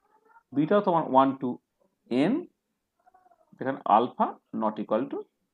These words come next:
beta, এটা। তাহলে এটা হচ্ছে তোমার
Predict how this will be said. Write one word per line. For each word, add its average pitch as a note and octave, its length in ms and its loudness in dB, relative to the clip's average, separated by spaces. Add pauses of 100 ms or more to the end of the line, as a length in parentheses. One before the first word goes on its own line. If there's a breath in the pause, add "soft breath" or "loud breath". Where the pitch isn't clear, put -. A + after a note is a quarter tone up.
(420)
beta, - 220 -6 (1160)
এটা। - 120 -12 (560 soft breath)
তাহলে - 220 -2
এটা F3 160 8
হচ্ছে C4+ 240 4
তোমার A#3 180 8